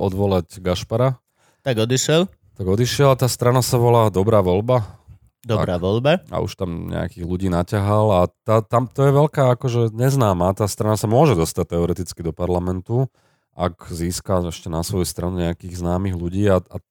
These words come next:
Speaker 1: to je práve, ono môže byť aj jazyčkom na váhách. Tam neviete, že ako sa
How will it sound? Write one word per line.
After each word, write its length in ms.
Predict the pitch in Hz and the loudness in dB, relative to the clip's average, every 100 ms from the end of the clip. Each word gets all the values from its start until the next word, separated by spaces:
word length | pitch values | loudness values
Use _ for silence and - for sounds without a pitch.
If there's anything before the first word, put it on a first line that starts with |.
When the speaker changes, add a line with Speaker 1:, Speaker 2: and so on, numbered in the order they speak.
| _ _ _ | _ _ _
Speaker 1:
to 100 | 131 | 0
je 100 | 165 | 0
práve, 360 | 151 135 135 135 | 2 2 4 2
ono 240 | 120 131 | 0 2
môže 220 | 127 127 | 2 0
byť 120 | 123 127 | 0 2
aj 100 | 123 | 2
jazyčkom 400 | 127 127 - 120 | 2 -2 -6 -2
na 80 | 123 | 2
váhách. 340 | 117 82 85 | 2 0 -4
Tam 280 | - 92 92 | -4 -6 -2
neviete, 360 | 104 113 101 98 | 0 2 0 0
že 120 | 95 | 0
ako 180 | 95 113 | 0 -2
sa 120 | - | -4